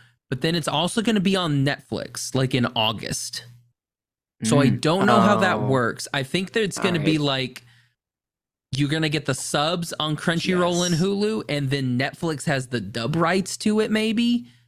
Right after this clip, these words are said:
Speaker 1: But that's also weird because, like, then Netflix would also have to have the sub rights too, because they're not just gonna put the dub out. They would have to put the sub out. So I don't know how that one's working.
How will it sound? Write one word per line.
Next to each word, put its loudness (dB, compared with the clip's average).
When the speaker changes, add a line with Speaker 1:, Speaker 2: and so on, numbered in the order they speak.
Speaker 1:
But -2
that's -2
also -2
weird -2
because, -4
like, -4
then -2
Netflix -4
would 0
also -2
have -2
to -2
have -2
the -2
sub -4
rights -2
too, 0
because -2
they're -2
not 2
just -2
gonna 0
put -2
the -6
dub 0
out. 0
They 0
would 2
have 0
to -2
put -4
the -6
sub -2
out. 0
So 0
I 0
don't 0
know 2
how 2
that 0
one's -2
working. -2